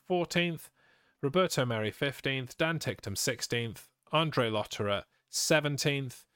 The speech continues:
and we have retirements from Sacha Van Estras, Nick Cassidy, Nico Müller, Jean-Eric Vergne, and Robin Freins. Oh, look at that. Big chunk out of the front of, uh,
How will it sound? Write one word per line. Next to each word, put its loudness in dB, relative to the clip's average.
and -4
we 0
have 0
retirements 0
from -2
Sacha 2
Van -2
Estras, -2
Nick -2
Cassidy, -4
Nico -2
Müller, -4
Jean-Eric -2
Vergne, -4
and -4
Robin -2
Freins. -6
Oh, 6
look 4
at 2
that. 2
Big 0
chunk 0
out 2
of -2
the -4
front -2
of, -6
uh, 0